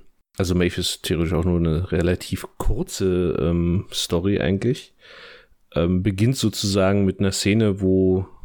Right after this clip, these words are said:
sie, <laughs> ich nenn's immer das große Tal, äh, wo sie in diesem, in diesem Bild ist, äh, wo ja alle hingebracht wurden, also die, die ganzen anderen Hosts.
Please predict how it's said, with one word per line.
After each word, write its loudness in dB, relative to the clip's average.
sie, 2
<laughs> -14
ich -8
nenn's 0
immer 0
das -4
große 0
Tal, -2
äh, -4
wo 0
sie 0
in 2
diesem, 0
in 0
diesem 0
Bild 0
ist, -2
äh, 0
wo 0
ja 2
alle 2
hingebracht 0
wurden, 0
also -2
die, -2
die -8
ganzen -2
anderen 0
Hosts. -6